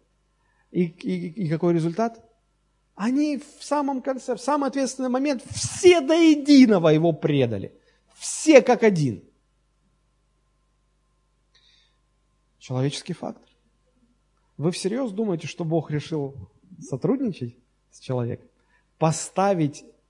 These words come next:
исполнение своих планов, своей воли, осуществление своей воли в зависимость от человека? Сам Господь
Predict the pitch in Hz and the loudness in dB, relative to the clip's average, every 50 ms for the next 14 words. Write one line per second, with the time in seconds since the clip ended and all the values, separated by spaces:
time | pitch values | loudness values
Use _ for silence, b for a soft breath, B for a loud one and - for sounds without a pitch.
0 | _ _ _ _ _ - - - - - _ 170 160 160 175 185 196 196 170 147 | _ _ _ _ _ -8 -8 -8 -8 -6 _ -2 -2 -2 -2 -4 -4 -4 -6 -8
1 | 143 - - 156 156 160 156 139 - - _ _ - 139 151 170 214 214 165 131 | -8 -10 -10 -8 -6 -6 -6 -6 -8 -14 _ _ -8 -6 -6 -6 -6 -6 -8 -10
2 | 120 - - 131 127 123 120 117 120 139 190 208 202 160 123 B B B B B | -12 -12 -8 -6 -4 -4 -4 -6 -6 -4 -4 -2 -2 -2 -4 B B B B B
3 | B - 135 - - 147 120 - - 180 180 175 160 143 - 151 143 139 143 175 | B -10 -8 -6 -8 -8 -8 -6 -4 -2 -2 -2 -2 -4 -6 -6 -6 -2 -2 -2
4 | 180 151 113 B B B B B - 131 131 123 147 147 156 202 220 - - 175 | -2 -2 -2 B B B B B -14 -12 -6 -2 -2 -2 -2 -2 -4 -6 -6 -6
5 | 156 139 131 120 - - - - 190 190 175 - - - - _ _ _ _ _ | -6 -6 -6 -8 -10 -16 -8 -4 -2 -2 -2 -2 -6 -14 -20 _ _ _ _ _
6 | _ _ _ - - 147 135 131 120 117 135 208 269 262 - 170 139 - _ _ | _ _ _ -14 -10 -8 -6 -6 -6 -6 -6 -6 -8 -8 -12 -16 -16 -18 _ _
7 | _ _ _ _ _ _ _ _ _ _ _ _ _ _ _ _ _ _ _ _ | _ _ _ _ _ _ _ _ _ _ _ _ _ _ _ _ _ _ _ _
8 | _ _ _ _ _ _ _ _ _ _ _ _ b b b b b b b b | _ _ _ _ _ _ _ _ _ _ _ _ b b b b b b b b
9 | b b - - - 233 226 226 190 165 190 202 - - - 233 226 196 - - | b b -12 -2 2 2 2 4 2 2 0 0 -2 -4 -2 0 0 0 0 -4